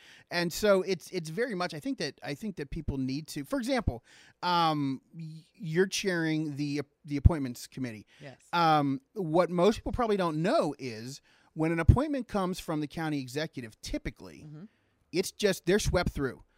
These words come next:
Speaker 2: Right.
Speaker 1: There's very little vetting that goes
Speaker 2: I think
Speaker 1: on.
Speaker 2: there's been a couple that have ever not made it
Speaker 1: Right,
Speaker 2: through. Yeah. <laughs>
Speaker 1: correct, yeah.
Speaker 2: That's
Speaker 1: And,
Speaker 2: it.
Speaker 1: and, right, and, and I'll even say, again, s-, Pittsburgh City Council,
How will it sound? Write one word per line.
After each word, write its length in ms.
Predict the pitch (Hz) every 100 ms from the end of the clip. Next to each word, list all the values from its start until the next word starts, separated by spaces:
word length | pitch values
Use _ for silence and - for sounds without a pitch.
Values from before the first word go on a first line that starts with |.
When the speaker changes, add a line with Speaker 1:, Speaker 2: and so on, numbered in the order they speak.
| _
Speaker 2:
Right. 160 | 147 -
Speaker 1:
There's 200 | 143 127
very 480 | 127 139 190 220 214
little 220 | 190 180
vetting 400 | 143 165 165 165
that 120 | 160
goes 260 | 147 151 139
Speaker 2:
I 60 |
think 40 | 147
Speaker 1:
on. 240 | 139 139
Speaker 2:
there's 160 | 139 294
been 120 | 262
a 40 | 220
couple 320 | 180 170 180
that 100 | 160
have 100 | 151
ever 200 | 147 151
not 400 | 147 147 147 -
made 180 | 147 139
it 100 | 131
Speaker 1:
Right, 240 | 269 285 -
Speaker 2:
through. 140 | 190
Yeah. 20 | 214
<laughs> 140 | 330
Speaker 1:
correct, 160 | 370 175
yeah. 100 | 254 285 226
Speaker 2:
That's 60 | 220
Speaker 1:
And, 220 | 185 185
Speaker 2:
it. 40 | 202
Speaker 1:
and, 280 | 196 190 185
right, 300 | 226 208 160
and, 220 | 170 180
and 240 | 170 180 165
I'll 160 | 196
even 160 | 277 196
say, 260 | - 190 165 151
again, 260 | 147 160 127
s-, 180 | - 147 151
Pittsburgh 260 | - - 135
City 160 | 302
Council, 480 | 403 220 196 208 185